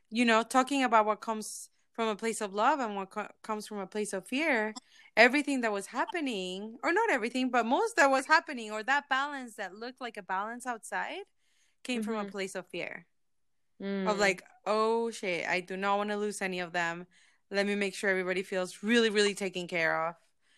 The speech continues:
Speaker 1: And it
Speaker 2: Mm-hmm.
Speaker 1: just, you know, if, if it was, if I was with, with lover A, I was worried about lover B and thinking of,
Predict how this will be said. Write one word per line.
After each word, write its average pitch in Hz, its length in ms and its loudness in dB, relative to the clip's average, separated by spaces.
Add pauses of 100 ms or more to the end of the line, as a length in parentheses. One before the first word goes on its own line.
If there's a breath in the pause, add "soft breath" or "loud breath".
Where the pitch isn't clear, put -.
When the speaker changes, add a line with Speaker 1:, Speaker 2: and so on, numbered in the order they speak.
(400 soft breath)
Speaker 1:
And 208 160 6
it 202 120 4
Speaker 2:
Mm-hmm. 185 40 0
Speaker 1:
just, 202 320 -6
you 202 140 -4
know, 185 340 -4 (100)
if, 185 200 -4 (140)
if 196 260 -2
it 196 80 4
was, 196 320 2
if 202 120 2
I 202 100 10
was 202 180 4
with, 190 260 0 (140)
with 190 220 -2 (720)
lover 220 320 10
A, 294 480 4
I 220 120 2
was 196 240 -8
worried 208 280 -2
about 190 220 -2
lover 190 280 -6
B 311 580 -8
and - 360 -6
thinking 208 320 -10
of, 180 260 -8